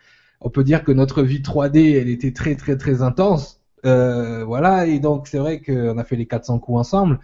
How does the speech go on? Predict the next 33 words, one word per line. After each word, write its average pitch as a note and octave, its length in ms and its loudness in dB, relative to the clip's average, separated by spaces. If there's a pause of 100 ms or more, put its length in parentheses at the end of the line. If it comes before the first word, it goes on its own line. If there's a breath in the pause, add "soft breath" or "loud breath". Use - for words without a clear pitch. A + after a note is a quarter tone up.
(480 soft breath)
Et B2+ 100 2
ben A#2+ 180 0
bon, C3 120 4
ces C3 140 -4
quatre B2+ 180 -2
cents B2+ 140 -4
coups E3+ 240 0
m'ont C#3 120 2
amené B2 300 0
à A#2+ 80 -2
partir A2+ 360 -8
au A2 40 -8
Canada, A#2+ 380 -4
parce C3 160 -12
que A2 200 -8
bon, G#2 280 -14
j'ai - 140 -20
signé A#2 180 -8
avec G#2 220 -14
une A2 80 -10
maison G#2 200 -10
de G#2+ 60 -6
disques G2+ 240 -14
là-bas, A2 280 -6
avec A#2 220 -6
mon G#2 120 -8
groupe A2+ 320 -4
et G#2 60 -6
tout, C#3+ 200 0
donc A#2+ 220 -2
on A2+ 80 0
est G#2 60 -4
parti. - 200 -12